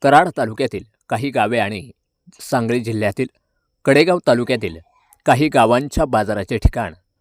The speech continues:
पुसे सावळेच. या गावापासून काही अंतरावर असणारे जयराम स्वामीचे वडगाव, तशी या सांगली, सातारा जिल्ह्यात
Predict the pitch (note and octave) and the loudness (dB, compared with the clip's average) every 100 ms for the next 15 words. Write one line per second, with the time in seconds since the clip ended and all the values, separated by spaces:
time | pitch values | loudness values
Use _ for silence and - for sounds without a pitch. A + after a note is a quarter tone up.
0 | _ - D#3+ D3+ - F#2+ D#2+ - - - | _ -6 -2 -2 -2 -6 -8 -14 -20 -20
1 | _ _ _ _ _ _ _ - D#3 C3+ | _ _ _ _ _ _ _ 4 6 6
2 | B2 B2 C#3 - - A#2+ B2 G#2 G#2+ A2+ | 4 2 -4 -4 -2 0 0 -4 -4 -2
3 | A#2 G2+ - B2 G#2 D#2+ - _ A#2+ B2 | -2 -4 -2 -4 -4 -10 -20 _ -6 0
4 | B2 B2+ C#3+ - G#2+ G#2+ C3 A#2+ G#2 G2+ | 4 2 0 -4 -4 -4 -4 -4 -4 -2
5 | F#2+ D#2+ _ _ _ _ _ _ _ E3 | -4 -4 _ _ _ _ _ _ _ 0
6 | F3 F#3+ D#3 - A2+ A#2 A2+ F2+ - G#2 | 4 4 4 2 -2 -2 -4 -4 -4 -2
7 | A#2 A#2 A2 G2+ A#2+ | 0 -2 -2 -4 -6